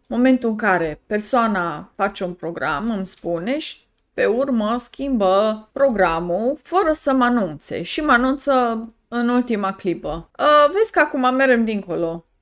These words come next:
nu mai merem acolo.” „Ok, de ce nu mi-ai spus?” La suprafață nu pare o chestie nasoală, chiar deloc. Ei, no, așa s-a întâmplat. Dar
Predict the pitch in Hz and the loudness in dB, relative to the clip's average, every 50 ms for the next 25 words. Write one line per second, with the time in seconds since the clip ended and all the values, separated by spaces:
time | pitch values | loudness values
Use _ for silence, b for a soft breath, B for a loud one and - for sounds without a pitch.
0 | _ _ _ _ 269 254 226 202 196 196 185 175 170 170 170 170 - _ - - | _ _ _ _ -10 -6 -4 -2 -2 -2 -2 -4 -4 -8 -8 -12 -12 _ -12 -12
1 | 53 - - _ _ 220 - - - - _ _ _ 127 90 78 71 - - _ | -12 -12 -16 _ _ -20 -20 -20 -20 -20 _ _ _ -8 -8 -8 -8 -12 -16 _
2 | _ - 175 185 202 202 214 - - 254 269 262 247 233 214 214 - - - 160 | _ -20 -8 -8 -8 -6 -6 -8 -6 -4 -2 -2 -2 -2 -4 -6 -8 -8 -8 -8
3 | 156 - - - - - - _ _ _ - 254 285 311 330 320 349 - - 277 | -8 -8 -8 -10 -10 -12 -14 _ _ _ -2 0 0 2 2 2 0 0 0 0
4 | 262 262 - 320 311 320 311 - 302 294 285 262 226 - - 170 160 156 156 156 | -2 -2 0 2 0 0 0 -2 -4 -2 -2 -2 -2 -2 -2 -2 -2 -2 -4 -6
5 | 156 _ - 175 156 - - - - 156 160 160 156 151 151 151 - 185 180 _ | -8 _ -12 -12 -12 -12 -12 -12 -10 -8 -6 -6 -6 -8 -8 -12 -14 -16 -20 _
6 | _ - 170 165 160 170 170 - - 147 156 160 165 175 208 233 220 - _ _ | _ -12 -10 -8 -8 -8 -10 -10 -8 -8 -6 -6 -4 -4 -6 -6 -8 -14 _ _
7 | _ - - 196 202 202 196 208 208 190 147 - 143 - - - - _ _ - | _ -2 0 0 0 0 0 -2 0 0 0 -2 -2 -4 -8 -18 -20 _ _ -4
8 | 415 466 466 427 403 294 240 196 170 139 185 214 285 427 453 415 349 277 - 285 | -2 -2 0 0 0 0 0 0 0 -2 -6 -8 -10 -10 -8 -8 -6 -4 -2 -2
9 | 240 233 - 202 185 - - 175 - - - - - - - _ _ _ - - | -2 -2 -2 -6 -8 -8 -8 -10 -10 -10 -14 -14 -14 -16 -20 _ _ _ -12 -2
10 | 220 220 190 165 - - - - | 2 2 2 2 0 -4 -10 -20